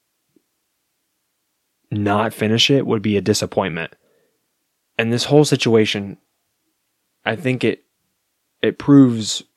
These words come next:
one thing is that everybody in the United States should apologize to Colin Kaepernick. Colin Kaepernick deserves an apology from every single American in the country,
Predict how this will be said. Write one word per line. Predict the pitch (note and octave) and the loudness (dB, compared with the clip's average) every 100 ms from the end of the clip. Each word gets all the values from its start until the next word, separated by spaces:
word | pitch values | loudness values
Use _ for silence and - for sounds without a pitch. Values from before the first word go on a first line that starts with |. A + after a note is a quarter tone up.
| _ - | _ -10
one | A#2 B2 B2+ A#2 | 0 2 2 0
thing | A2+ G#2 F#2 F2+ G#2 _ _ _ _ _ _ _ _ | -2 -2 -4 -10 -14 _ _ _ _ _ _ _ _
is | A2 G#2 | -14 -6
that | A2 G2+ - _ _ _ _ _ _ _ _ _ | -4 -4 -6 _ _ _ _ _ _ _ _ _
everybody | C3 B2+ A#2 A2 G#2 G2+ F2+ _ _ _ | 0 2 2 0 0 -4 -10 _ _ _
in | A2+ A2 | -6 -4
the | |
United | G#2+ G#2 G2+ F#2+ | -4 -2 -4 -6
States | - F#2 F2 D#2+ - - _ _ _ _ _ - | -6 -8 -8 -10 -16 -18 _ _ _ _ _ -12
should | - G#2+ | -6 -6
apologize | G2 A2 G2+ G2 F#2 F2 F2 - | -2 0 0 0 -2 -2 -6 -10
to | - | -10
Colin | G#2 F#2+ F#2 | -4 -4 -4
Kaepernick. | F#2 F2 E2 F2 - | -8 -8 -10 -14 -6
Colin | A2 A#2 G#2+ | -4 -2 -2
Kaepernick | G#2+ G2+ G2+ F#2 - - _ _ _ | -2 -2 -4 -8 -12 -20 _ _ _
deserves | A2 G2+ G#2+ G2+ F#2+ | -10 -6 -6 -6 -8
an | F#2+ | -8
apology | G#2+ G2+ G2 F#2+ | -2 -2 -2 -6
from | F2+ F#2 - - | -10 -12 -10 -6
every | B2 A#2+ | -6 -6
single | A2+ A#2 G#2+ A2 | -8 -6 -4 -4
American | G#2 G2+ G2 F#2+ G2 F#2 F#2 _ _ _ _ _ | -4 -6 -6 -8 -8 -10 -14 _ _ _ _ _
in | A#2 G2+ | -12 -10
the | |
country, | F#2 F#2 - - - | -8 -10 -12 -18 -20